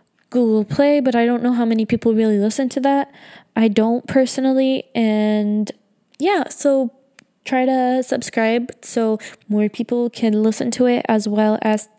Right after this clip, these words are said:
you letting me know if I'm doing a good job with the content or I'm not. And I feel like this whole podcast episode was a huge jumbled up thought, tangents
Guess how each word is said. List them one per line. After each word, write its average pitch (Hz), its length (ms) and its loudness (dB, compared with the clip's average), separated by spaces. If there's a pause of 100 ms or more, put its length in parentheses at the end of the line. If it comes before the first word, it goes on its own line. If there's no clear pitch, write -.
(160)
you 226 260 2
letting 202 360 0
me 196 120 -2
know 190 180 0
if 190 120 -4
I'm 190 200 -2 (120)
doing 202 300 -2
a 190 60 -10 (120)
good 202 260 -2
job 190 360 -6
with 226 140 -8
the 220 80 -8
content 233 580 -6 (460)
or 220 220 -4
I'm 220 160 -2
not. 233 380 -2 (540)
And 220 220 -2
I - 80 -2
feel 240 280 0
like 262 220 0
this 233 180 -4
whole 214 340 -2
podcast - 600 -2
episode 247 520 -2
was 220 220 -2
a 214 40 0
huge 208 680 -2 (840)
jumbled 214 580 0
up 208 260 -2
thought, - 680 -4
tangents 214 720 -2